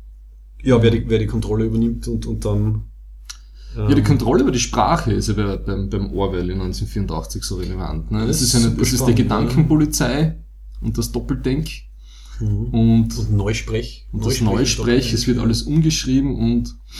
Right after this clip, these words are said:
Speaker 2: ähm, ich halte mich so f-, weit davon entfernt, wie es nur geht, aber sobald irgendetwas passiert, twittern und facebooken Menschen heutzutage über irgendwelche Ereignisse,
Speaker 1: Mhm.
Speaker 2: sei es, äh,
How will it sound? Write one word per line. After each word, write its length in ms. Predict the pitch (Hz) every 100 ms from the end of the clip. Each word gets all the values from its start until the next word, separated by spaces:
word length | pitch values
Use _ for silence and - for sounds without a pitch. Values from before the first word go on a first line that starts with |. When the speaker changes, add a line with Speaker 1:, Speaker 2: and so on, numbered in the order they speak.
| - - - - - - - - - - - - - - -
Speaker 2:
ähm, 500 | 107 107 107 107 107 104 - -
ich 160 | 127 117
halte 200 | 147 151
mich 120 | 147
so 120 | - 117
f-, 380 | - - - -
weit 320 | 123 120 -
davon 240 | 160 151 139
entfernt, 460 | 131 - 123 123
wie 40 | 120
es 120 | 113
nur 100 | 113
geht, 340 | 113 127 151
aber 360 | 110 110 110 - - - - - -
sobald 640 | - - 113 117 156 156 -
irgendetwas 1000 | 160 170 156 - - - 131 117 123 -
passiert, 680 | 110 - 151 160 165 - -
twittern 540 | 156 160 - 147 131
und 220 | 123 117
facebooken 640 | - 123 127 - 117 113 113
Menschen 380 | 95 107 - 107
heutzutage 560 | 98 - - 104 104
über 80 | 110
irgendwelche 440 | - 113 104 113
Ereignisse, 680 | 85 87 104 113 120 135 131 - -
Speaker 1:
Mhm. 400 | 113 110 113 113 -
Speaker 2:
sei 300 | - - 98 90
es, 260 | 87 -
äh, 260 | - 87